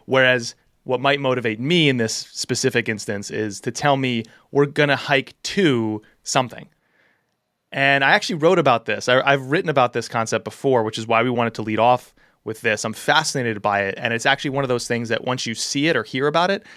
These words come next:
you're gonna see it show up all over the working world. Uh, that, you know, it's like when you buy a car, you see that car everywhere. That's actually another named concept. I think it's called the Baader-Meinhof phenomenon. May-, maybe a future episode of the concept.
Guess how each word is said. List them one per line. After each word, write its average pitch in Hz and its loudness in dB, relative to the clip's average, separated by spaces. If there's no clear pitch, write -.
you're 139 0
gonna 160 0
see 151 -2
it 131 -2
show 127 2
up 117 0
all 127 2
over 120 0
the 113 0
working 107 -4
world. 101 -4
Uh, 135 -12
that, 127 0
you 139 -6
know, 123 -4
it's 113 -4
like 117 0
when 120 -2
you 117 0
buy 113 4
a 110 0
car, 113 0
you 117 -12
see 127 -4
that 113 0
car 113 0
everywhere. 147 0
That's 135 -2
actually 196 2
another 131 2
named 156 -4
concept. 170 -2
I 131 -4
think 127 -6
it's 135 -4
called 127 0
the 117 -2
Baader-Meinhof 127 -2
phenomenon. 170 -4
May-, 131 0
maybe 139 0
a 151 2
future 160 -4
episode 165 0
of 160 -6
the 165 -4
concept. 165 -4